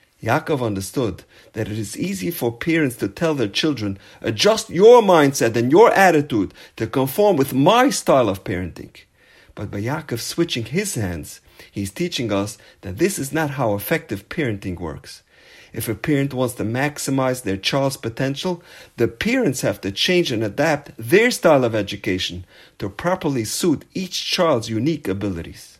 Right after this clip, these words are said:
Sikel es yadav. Yaakov switched his hands rather than have the boys switch places.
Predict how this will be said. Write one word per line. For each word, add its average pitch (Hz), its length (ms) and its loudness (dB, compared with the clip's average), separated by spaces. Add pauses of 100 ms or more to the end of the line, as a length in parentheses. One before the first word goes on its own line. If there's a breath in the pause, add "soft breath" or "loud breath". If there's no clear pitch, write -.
(440 soft breath)
Sikel 160 600 -2
es 98 160 -4
yadav. 90 440 -8 (440 loud breath)
Yaakov 139 420 0
switched - 460 -2
his 202 280 -2
hands 80 380 -4 (360 soft breath)
rather 123 580 2 (240 soft breath)
than 107 120 -6
have 139 320 -2
the 110 80 -2
boys 113 600 2
switch - 420 -6
places. - 640 -12